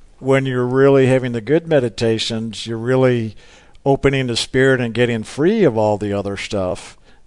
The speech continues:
And there's nothing to really remember in that regard, because you're really moving into neutrality and unconditional loving.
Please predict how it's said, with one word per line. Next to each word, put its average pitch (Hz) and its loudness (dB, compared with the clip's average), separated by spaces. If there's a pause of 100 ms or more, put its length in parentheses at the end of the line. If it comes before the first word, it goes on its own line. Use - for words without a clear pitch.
And 120 -2
there's 123 -6
nothing 143 -2
to 123 -4
really 131 2
remember 123 -2
in 110 -4
that 127 -2
regard, 107 -4
because 110 -4
you're 110 -6
really 123 -2
moving 120 -2
into 113 -2
neutrality 117 -2
and 110 -4
unconditional 110 -6
loving. 113 -4